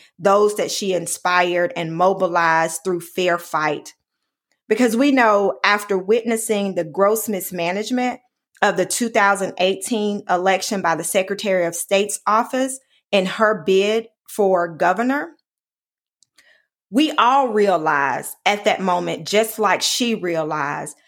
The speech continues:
that voting rights is the pinnacle of power in our country. So in response, Stacey Abrams launched Fair Fight and committed to enhance and protect our democracy.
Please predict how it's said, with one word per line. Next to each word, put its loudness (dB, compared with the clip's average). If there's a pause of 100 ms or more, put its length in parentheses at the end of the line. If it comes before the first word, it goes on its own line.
(220)
that 2
voting 2
rights -2
is -2
the 2
pinnacle 0
of 0
power -2 (340)
in 2
our 2
country. -8 (920)
So 2
in 2
response, -2 (140)
Stacey 0
Abrams -2
launched 0
Fair 2
Fight -4 (480)
and 2
committed 2
to -4
enhance 0 (100)
and 2
protect -2 (100)
our 2
democracy. -8